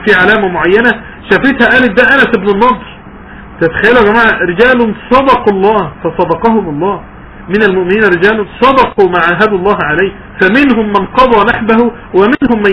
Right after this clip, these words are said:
ينتظر وما بدلوا تبديلا. فازاي احنا نبدل، وازاي احنا نغير، وازاي احنا نفرط، وازاي نضيع، وازاي ما يبقاش عندنا اليقين بتاع سيدنا أنس بن النضر، وازاي ما يبقاش عندنا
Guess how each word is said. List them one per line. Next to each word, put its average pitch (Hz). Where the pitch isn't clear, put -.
ينتظر 185
وما 247
بدلوا 196
تبديلا. 160
فازاي 165
احنا 214
نبدل، 180
وازاي 156
احنا 208
نغير، 196
وازاي 208
احنا 208
نفرط، 214
وازاي 190
نضيع، 240
وازاي 175
ما 202
يبقاش 202
عندنا 185
اليقين 170
بتاع 170
سيدنا 180
أنس 180
بن 156
النضر، 175
وازاي 151
ما 180
يبقاش 185
عندنا 175